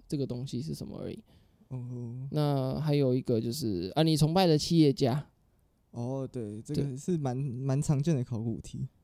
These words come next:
Speaker 1: 对，但是我觉得，我自己觉得很多人一定会回答 Elon Musk。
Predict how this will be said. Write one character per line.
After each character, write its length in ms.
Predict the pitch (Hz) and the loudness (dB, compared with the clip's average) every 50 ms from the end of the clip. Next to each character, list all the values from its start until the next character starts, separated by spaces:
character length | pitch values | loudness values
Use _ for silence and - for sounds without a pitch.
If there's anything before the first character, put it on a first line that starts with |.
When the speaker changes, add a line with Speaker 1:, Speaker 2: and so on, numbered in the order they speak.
| _ _ - | _ _ 4
Speaker 1:
对， 400 | - 214 190 160 139 123 117 - - | 8 10 10 10 10 8 2 -2 -2
但 160 | - 208 226 254 | 2 4 6 6
是 220 | 285 277 226 - | 6 4 4 6
我 160 | - 202 202 | 8 8 10
觉 120 | 180 208 214 | 12 10 10
得， 160 | 208 220 - | 10 10 6
我 140 | 185 190 202 | 8 6 6
自 100 | 202 285 | 6 6
己 160 | 262 190 147 | 6 4 4
觉 160 | - 147 127 | 4 4 4
得 140 | 127 131 131 | 6 4 2
很 320 | - - 156 143 143 147 | 4 6 6 6 6 6
多 180 | 175 208 208 190 | 6 8 8 8
人 140 | 165 135 135 | 6 4 2
一 60 | 143 | 0
定 180 | 160 160 170 | 2 2 4
会 100 | 180 175 | 4 4
回 220 | 160 - 135 120 123 | 2 2 2 0 0
答 160 | 123 117 80 | 0 -2 -4
Elon 320 | 107 123 123 120 117 120 | -2 -4 -2 -4 -4 -4
Musk。 280 | 123 120 107 - - | -4 -6 -8 -8 -10